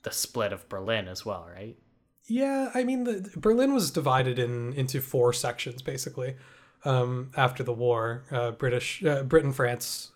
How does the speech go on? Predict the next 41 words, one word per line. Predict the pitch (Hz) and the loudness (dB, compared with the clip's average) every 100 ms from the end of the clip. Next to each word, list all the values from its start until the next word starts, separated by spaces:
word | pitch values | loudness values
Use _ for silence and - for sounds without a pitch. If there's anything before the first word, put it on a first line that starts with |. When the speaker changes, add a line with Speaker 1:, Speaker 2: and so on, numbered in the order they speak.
| - | -6
Speaker 2:
uh, | 120 117 | -4 -2
United | 117 120 110 113 | -2 -2 -4 -4
States, | - 113 - - - - | -4 -4 -4 -6 -6 -4
and | 123 113 110 110 - - - | -4 -4 -10 -12 -14 -16 -6
U | 139 113 | -2 -2
S | 110 | -4
S | 143 190 | -2 4
R. | 185 123 127 - - _ _ _ | 4 4 -4 -16 -20 _ _ _
But | 135 135 131 120 - | -6 4 4 4 -2
the, | 120 113 | -4 -4
uh, | 110 110 | -6 -8
the, | 113 120 - 160 | -10 -12 -12 -4
the | 127 | -4
three | - - - 135 135 | -4 -6 0 2 2
that | 123 120 | 4 4
are | 113 | 2
not | 120 120 - _ - | 2 0 -2 _ -6
the | 123 | -2
U | 113 | -2
S | - | 0
S | 120 - | -2 2
R | 117 117 123 - | 0 0 -6 -8
soon | - - 117 113 113 - | -8 -4 -4 -6 -10 -12
combined | - 120 117 117 113 | -8 -4 -2 -4 -6
theirs, | 107 107 110 110 | -6 -6 -6 -8
and | 107 107 - 143 | -12 -14 -8 0
Speaker 1:
Yeah. | 110 92 131 | 0 0 -6
Speaker 2:
yeah, | 110 | -6
the, | 107 110 117 | -4 -6 -4
there | 113 | -4
was | 110 | -4
the, | - 110 | -4 -4
Speaker 1:
It | |
Speaker 2:
the | 110 | -2
Speaker 1:
turned | 110 117 | -2 -2
Speaker 2:
whole | 117 | -4
Speaker 1:
into | 85 _ _ _ - | -8 _ _ _ -10
West | 123 101 - 107 | -4 -4 -4 -10
and | 95 | -10
East | 95 - | -10 -4
Germany. | 113 95 92 98 | -4 -6 -12 -16